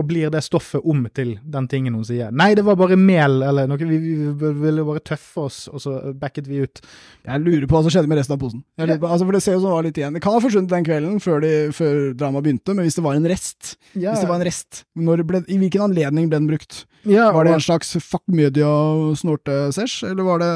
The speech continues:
Speaker 2: var det mer en sånn liv er tøft, eh, snorte-sesh?
Speaker 1: Altså, overskriften var jo "Jeg mistet det". Kanskje
Speaker 2: Mistet
Speaker 1: bare
Speaker 2: posen?
Speaker 1: posen, ja,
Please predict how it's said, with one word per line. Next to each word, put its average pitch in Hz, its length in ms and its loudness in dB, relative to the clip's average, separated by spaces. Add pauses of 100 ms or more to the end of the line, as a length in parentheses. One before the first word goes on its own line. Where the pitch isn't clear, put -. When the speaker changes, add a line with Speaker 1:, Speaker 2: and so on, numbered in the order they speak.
Speaker 2:
var 190 120 -4
det 226 80 -2
mer 147 160 -2
en 151 100 0
sånn 135 220 -2 (560)
liv 135 160 0
er 131 80 -4
tøft, - 320 -8
eh, 107 160 -6
snorte-sesh? 123 320 -6
Speaker 1:
Altså, 156 160 0
overskriften 165 640 2
var 170 160 2
jo 143 160 2
"Jeg 156 240 2
mistet - 480 -4
det". 123 160 -12 (480)
Kanskje 185 320 0
Speaker 2:
Mistet 175 300 2
Speaker 1:
bare 202 80 6
Speaker 2:
posen? 208 160 2
Speaker 1:
posen, 208 100 -2
ja, 240 120 2